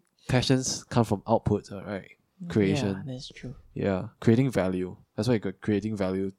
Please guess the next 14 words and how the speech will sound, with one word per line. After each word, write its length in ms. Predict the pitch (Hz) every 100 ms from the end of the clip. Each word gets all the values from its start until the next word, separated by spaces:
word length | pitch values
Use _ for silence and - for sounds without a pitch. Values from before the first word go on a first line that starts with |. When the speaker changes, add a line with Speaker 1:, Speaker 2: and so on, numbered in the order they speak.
| -
Speaker 1:
for 100 | 98
people. 460 | 98 92 92 92 - _ _ _ _ _ - _ _
I 100 | -
guess 260 | 98 107 -
that's 400 | 104 - - - _ _ _ _ _
from, 240 | - 110 101
from, 220 | 101 98
from 140 | 98 101
what 120 | 104
both 180 | 101 95
of 60 |
you 60 | 95
said. 200 | - 90 - _ -
Yeah. 220 | 92